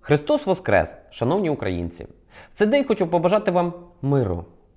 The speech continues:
миру всій нашій країні. Міцної вам терплячості, тому що від стресу також люди помирають, не тільки від зброї.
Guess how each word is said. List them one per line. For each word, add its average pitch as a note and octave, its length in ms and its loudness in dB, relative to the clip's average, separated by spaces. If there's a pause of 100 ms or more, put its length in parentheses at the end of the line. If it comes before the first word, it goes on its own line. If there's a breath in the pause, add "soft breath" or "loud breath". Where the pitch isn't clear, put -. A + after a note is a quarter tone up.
(140)
миру G#2 200 -2
всій F3 300 -8
нашій D3+ 300 -8
країні. E2+ 540 -10 (880 loud breath)
Міцної F3 360 2
вам E3+ 180 2
терплячості, B2+ 880 0 (260)
тому A2+ 180 -2
що - 140 -6
від G#2 140 -8
стресу D#3 460 -2 (220)
також - 380 -8
люди F#2+ 240 -6
помирають, F2+ 560 -4
не G2 100 -6
тільки C#3+ 360 -6
від G2 120 -6
зброї. F2+ 480 -4